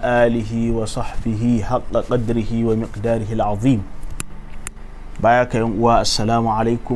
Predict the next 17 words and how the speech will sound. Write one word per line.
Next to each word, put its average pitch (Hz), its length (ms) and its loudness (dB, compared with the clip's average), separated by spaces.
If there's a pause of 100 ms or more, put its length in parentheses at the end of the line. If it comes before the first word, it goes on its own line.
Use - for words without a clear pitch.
wa 110 160 0
rahmatullahi 113 720 -2
ta'ala 110 400 0
wa - 80 -2
barakatuhu. 110 640 -4 (960)
Ah, 87 400 0
insha 117 240 -2
Allah 113 240 2
tabaraka 110 400 -2
wa 110 80 -4
ta'ala 107 400 -4
a - 80 -4
gurguje, 101 640 -2 (1500)
kamar 113 240 0
yadda 117 240 2
kuka 107 320 -6
ga 98 400 -4